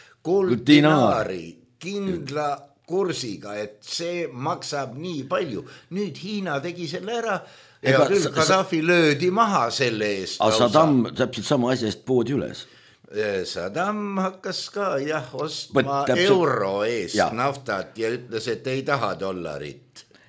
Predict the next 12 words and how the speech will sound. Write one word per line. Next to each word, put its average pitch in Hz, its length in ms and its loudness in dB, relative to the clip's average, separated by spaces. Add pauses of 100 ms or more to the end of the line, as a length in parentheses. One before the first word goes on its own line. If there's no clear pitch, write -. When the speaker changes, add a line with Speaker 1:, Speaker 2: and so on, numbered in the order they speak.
(200)
Speaker 2:
Ja 113 160 0
se-, 127 260 -2
selle 135 220 -2
dollariga 113 440 0
oli 120 140 2
üldse 101 180 -6
selles 101 240 -4
mõttes 101 200 -8
ju 104 100 -6
keerukas 107 460 -6
lugu, 104 220 -2
tule-, 101 140 -6